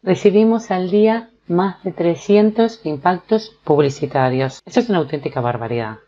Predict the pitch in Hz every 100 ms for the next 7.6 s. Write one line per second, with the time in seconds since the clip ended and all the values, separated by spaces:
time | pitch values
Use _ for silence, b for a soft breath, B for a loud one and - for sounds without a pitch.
0 | _ - 208 214 202 185 170 156 - 202
1 | 220 226 - 165 - 202 202 208 202 -
2 | 214 196 190 190 180 160 156 156 175 185
3 | - 160 135 175 175 180 175 160 143 160
4 | 170 - 165 - 139 135 131 151 151 185
5 | 185 190 185 160 160 165 156 156 165 -
6 | 160 143 139 139 151 160 180 175 147 139
7 | - 139 139 - 139 127